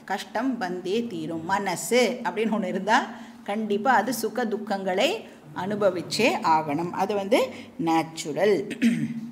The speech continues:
So, ஞானிக்கு குணா குணேஷு வர்த்தந்தே அப்படிங்கிற அறிவு இருக்கிறதுனால அவர் எதுக்குமே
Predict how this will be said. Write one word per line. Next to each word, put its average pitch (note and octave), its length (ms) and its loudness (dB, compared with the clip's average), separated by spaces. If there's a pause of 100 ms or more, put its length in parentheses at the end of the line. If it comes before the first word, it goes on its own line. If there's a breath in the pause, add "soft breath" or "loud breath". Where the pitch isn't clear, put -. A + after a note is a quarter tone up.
(840 loud breath)
So, D#4+ 180 0
ஞானிக்கு B3+ 720 6 (340)
குணா A3 220 8 (300)
குணேஷு G3 520 0 (380)
வர்த்தந்தே E3 1120 0
அப்படிங்கிற F3 500 -4
அறிவு G3 420 2
இருக்கிறதுனால D3+ 840 -2 (480 loud breath)
அவர் G#3+ 240 -2
எதுக்குமே A3+ 760 -2